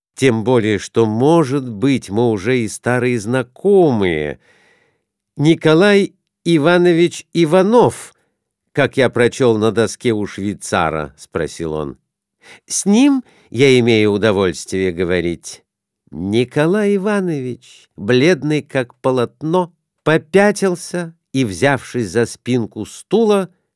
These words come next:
отвечал: «Точно так-с! Николай Иванович Иванов, петербургский купец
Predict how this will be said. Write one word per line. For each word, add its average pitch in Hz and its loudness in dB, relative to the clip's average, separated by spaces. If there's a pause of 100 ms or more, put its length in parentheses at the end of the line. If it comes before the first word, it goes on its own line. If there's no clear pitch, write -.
(160)
отвечал: 107 -4 (420)
«Точно 175 0
так-с! - -4 (300)
Николай 196 2
Иванович 190 2
Иванов, 190 2 (520)
петербургский 190 2
купец 240 0